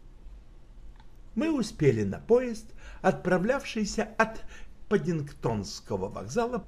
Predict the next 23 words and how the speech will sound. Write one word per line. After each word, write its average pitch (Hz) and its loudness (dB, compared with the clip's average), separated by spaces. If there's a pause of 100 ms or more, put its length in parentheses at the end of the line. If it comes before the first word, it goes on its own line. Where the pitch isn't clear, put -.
поздним 240 -2 (140)
утром. - -10 (640)
Для 160 10
дорожного 151 4
пальто 113 -2
погода 247 -2
стояла 226 -4 (180)
чересчур 175 4
теплая, - -6 (300)
и 240 2
Холмс, 277 -6 (140)
вопреки 135 -2
своей 101 -6
привычке, - -6 (320)
надел 269 6
лишь 262 -2 (200)
твидовый 165 2
костюм. - -10 (840)
По 214 8
обыкновению 277 2
за 113 0
время 101 -2
путешествия 196 -4